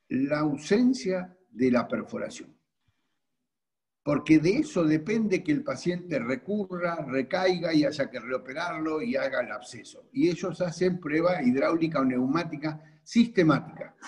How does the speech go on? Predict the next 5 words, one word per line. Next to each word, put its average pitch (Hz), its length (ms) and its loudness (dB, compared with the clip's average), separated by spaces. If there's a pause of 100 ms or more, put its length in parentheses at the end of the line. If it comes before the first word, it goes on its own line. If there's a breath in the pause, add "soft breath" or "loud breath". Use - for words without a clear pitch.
(420 loud breath)
sistemática 160 800 -2
buscándolo. 151 800 2
Si 151 220 0
lo 170 140 4
encuentran, 214 760 0